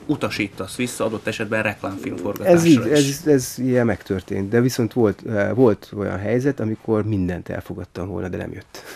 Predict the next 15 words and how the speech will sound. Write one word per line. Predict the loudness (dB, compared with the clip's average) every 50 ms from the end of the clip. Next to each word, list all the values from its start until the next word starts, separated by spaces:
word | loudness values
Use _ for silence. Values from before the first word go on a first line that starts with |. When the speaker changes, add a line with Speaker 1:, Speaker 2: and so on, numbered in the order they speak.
| -18 -20 -18 -10 -8
Speaker 2:
<laughs> | -8 -8 -8 -12 -18 -20 -18 -18 -18 -18 -18 -20 -6 0
Nem | 4 4 4
jött | 4 2 0 -2
ajánlat. | -4 -4 -4 -6 -8 -8 -8 -6
Speaker 1:
De | -2 -2 0 2
ilyenkor | 4 4 4 4 4 4 4 4
nem | 4 4 2 2 2
mérlegez? | 2 2 2 2 2 0 0 0 -2 -2 -2 -4 -6
Hát | -10 -14 -6
két | 0 2 2 2 2
gyermekes | 0 -2 -2 -2 -4 -8 -8 -8 -10
családapa | -8 -10 -10 -10 -10 -10 -12 -12 -14 -14 -14 -14 -14
vagy. | -12 -8 0
Speaker 2:
De | 2 4 4 6
mérlegelünk. | 6 4 4 4 2 0 -2 -2 -4 -4 -4 -6 -8 -10 -16